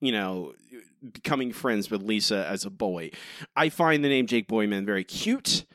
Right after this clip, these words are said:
I also find that it's very charming that they call her Toilet as a nickname because she has toilet paper on her shoe and it just sticks. And, like, this little section, I think, is very representative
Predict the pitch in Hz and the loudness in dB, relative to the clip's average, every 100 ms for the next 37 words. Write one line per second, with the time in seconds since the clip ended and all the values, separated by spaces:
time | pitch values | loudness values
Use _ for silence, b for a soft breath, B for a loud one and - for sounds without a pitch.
0 | b b b b - 143 135 156 - 147 | b b b b 0 2 4 2 2 0
1 | 160 151 143 139 127 - 139 - 120 131 | 2 4 4 0 -4 -6 -8 -8 -4 2
2 | 160 165 143 156 139 139 139 127 120 107 | 2 2 -2 0 0 0 0 -2 -4 0
3 | 120 - 123 113 - 120 - - 202 208 | -2 0 -2 -2 -2 -2 -2 2 2 2
4 | 220 - - - 139 123 107 120 175 - | -2 -6 -8 -2 0 0 -2 0 0 0
5 | 196 185 180 180 175 _ B B 113 107 | 2 2 4 2 0 _ B B -4 0
6 | 120 - 117 - - - 147 156 143 143 | -2 0 -2 -4 -4 0 2 2 -2 -4
7 | 135 127 120 104 110 120 _ - - 143 | -4 -2 -2 -2 -6 -8 _ -8 -2 2
8 | 135 131 127 131 B B B B B 131 | 4 4 4 2 B B B B B 0
9 | 113 107 113 - - 131 147 - - - | 0 -2 -2 -2 2 2 2 0 0 -2
10 | b b b _ 160 165 156 147 - 147 | b b b _ 0 2 2 0 0 -2
11 | 143 - _ - 120 160 160 175 165 135 | -2 -8 _ -16 -4 -2 0 2 2 4
12 | - 240 - - 123 110 107 - - 131 | 2 2 2 0 2 0 -4 -6 -6 -2
13 | 180 147 - _ _ _ _ 143 120 131 | 0 -2 -6 _ _ _ _ -4 0 0
14 | 131 127 120 113 107 101 107 110 104 104 | 2 2 2 2 0 -2 -2 -4 -4 -4
15 | 104 98 92 90 | -4 -4 -6 -10